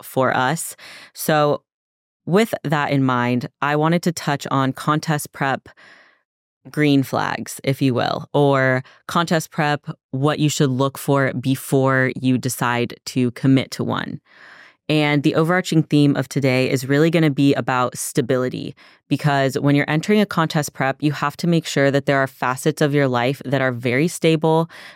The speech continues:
that are gonna allow you to complete this prep to the best of your ability.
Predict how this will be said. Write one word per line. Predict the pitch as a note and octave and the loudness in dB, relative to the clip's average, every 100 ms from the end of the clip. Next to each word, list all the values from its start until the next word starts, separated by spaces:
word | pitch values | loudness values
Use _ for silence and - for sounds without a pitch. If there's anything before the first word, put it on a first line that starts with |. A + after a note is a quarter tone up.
| - | -2
that | D3+ | 0
are | C#3+ C#3+ | 2 2
gonna | C#3+ C3+ | 2 2
allow | C3 C3 C3+ | 0 0 0
you | D3 C3 C3 C3 B2+ - | 0 2 2 2 0 -2
to | - C#3 | -2 2
complete | C#3 - C#3 | 2 2 0
this | C#3 C3+ | 2 -2
prep | - B2+ A#2 - | -4 -4 -4 -2
to | C3+ | -2
the | |
best | B2+ B2 - | 0 -2 -2
of | B2+ | 0
your | A#2+ | 0
ability. | A2+ A2 G#2 A2+ | 0 -2 -2 -6